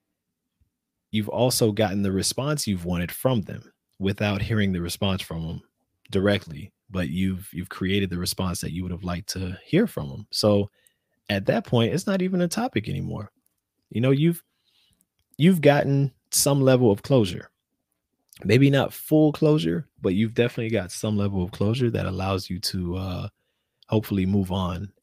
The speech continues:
and have some level of relief. So those are the two great things about that, is that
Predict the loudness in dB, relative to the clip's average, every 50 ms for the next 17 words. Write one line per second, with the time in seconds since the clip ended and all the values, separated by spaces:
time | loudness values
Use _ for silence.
0 | -12 -8 -6 -4 -4 -4 -4 -6 -4 -4 -4 -4 -4 -4 -6 -8 -8 -8 -8 -4
1 | -4 -4 -4 -4 -10 -16 _ _ _ _ _ _ _ _ _ -10 -4 -2 0 2
2 | 2 0 -2 0 2 4 4 6 6 4 4 4 4 6 6 8 8 6 6 4
3 | 0 -4 _ _ _ _ _ _ _ _ _ _ _ -12 -2 4 6 6 6 6
4 | 2 0 0 0 0 -2 -2 -2 -2 -2 -4 -6 -8 -6 -8 -8 -6 -4 -6 -6